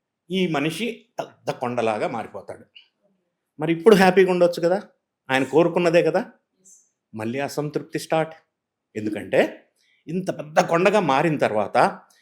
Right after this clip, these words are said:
చిన్నగా సౌండ్లు వినపడతా ఉంటాయి, టక్క టక్క టక్క. ఏంటా సౌండ్లు అని గమనిస్తే ఆ కొండ పక్కన ఒకడు చిన్నగా రాళ్ళు కొడతా ఉన్నాడు,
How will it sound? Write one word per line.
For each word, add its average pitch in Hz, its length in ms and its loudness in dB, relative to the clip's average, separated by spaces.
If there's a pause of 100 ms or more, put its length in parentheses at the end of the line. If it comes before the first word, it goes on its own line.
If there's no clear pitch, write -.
(400)
చిన్నగా 156 320 -6
సౌండ్లు 165 520 -2
వినపడతా 110 480 -6
ఉంటాయి, 95 280 -12
టక్క 127 400 -6
టక్క - 420 -10
టక్క. - 320 -18 (760)
ఏంటా 185 640 -2
సౌండ్లు 160 460 -4
అని 139 120 -2
గమనిస్తే 117 800 -4 (280)
ఆ - 20 -6
కొండ 220 420 0
పక్కన 165 640 2 (600)
ఒకడు 151 420 -4
చిన్నగా 165 380 -2
రాళ్ళు 143 480 2
కొడతా 147 480 0
ఉన్నాడు, 139 360 2